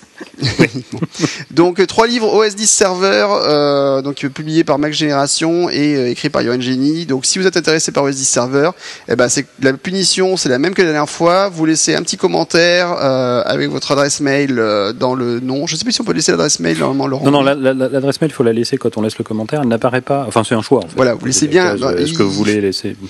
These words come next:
Speaker 2: il
Speaker 1: Non,
Speaker 2: faudra
Speaker 1: mais
Speaker 2: bien
Speaker 1: les gens
Speaker 2: laisser
Speaker 1: ont bien
Speaker 2: quand même votre
Speaker 1: joué.
Speaker 2: adresse mail.
Speaker 1: Oui, les gens ont bien, les, bien joué le jeu, hein, tous ceux qui ont
Speaker 2: Voilà.
Speaker 1: participé avaient laissé, euh, leur adresse mail, apparente ou non apparente, mais, euh, moi je la voyais très bien dans l'interface d'admin, donc il n'y a pas de souci.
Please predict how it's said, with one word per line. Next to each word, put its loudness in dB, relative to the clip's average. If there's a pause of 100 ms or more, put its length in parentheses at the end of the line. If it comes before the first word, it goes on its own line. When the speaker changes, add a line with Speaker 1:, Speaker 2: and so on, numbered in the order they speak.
(200)
Speaker 2:
il 2
Speaker 1:
Non, 6
Speaker 2:
faudra 4
Speaker 1:
mais 2
Speaker 2:
bien 2
Speaker 1:
les 2
gens 2
Speaker 2:
laisser 2
Speaker 1:
ont -2
bien 2
Speaker 2:
quand 0
même 2
votre 0
Speaker 1:
joué. -2
Speaker 2:
adresse 0
mail. -8 (240)
Speaker 1:
Oui, 0
les 0
gens 0
ont -2
bien, 0
les, -2
bien -4
joué -4
le -8
jeu, -4
hein, -6
tous -10
ceux -4
qui -6
ont 0
Speaker 2:
Voilà. 0
Speaker 1:
participé -4
avaient -2
laissé, -6
euh, -6
leur -8
adresse -6
mail, -4 (500)
apparente -4
ou -2
non -4
apparente, -8
mais, -8
euh, -8
moi 0
je -4
la 2
voyais 0
très -2
bien 0
dans -4
l'interface -6
d'admin, -6
donc -8
il -8
n'y -6
a -6
pas -4
de -8
souci. -14